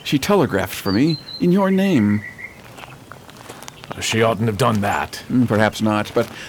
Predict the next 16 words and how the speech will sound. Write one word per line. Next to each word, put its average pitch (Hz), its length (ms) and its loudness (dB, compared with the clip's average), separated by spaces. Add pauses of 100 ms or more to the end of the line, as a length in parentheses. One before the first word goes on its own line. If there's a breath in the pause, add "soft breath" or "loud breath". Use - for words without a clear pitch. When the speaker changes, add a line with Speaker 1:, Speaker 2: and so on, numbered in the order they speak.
Speaker 1:
the - 120 0
ethics 160 300 2
of 127 80 4
an 117 120 2
agitated 120 460 2
woman 107 220 2
are 101 100 2
not 107 300 4
worth - 240 -8
discussing. - 500 -8 (540 loud breath)
And 120 120 4
she's 139 160 4
done 185 200 4
something 127 340 2
much 98 180 0
worse. - 360 -6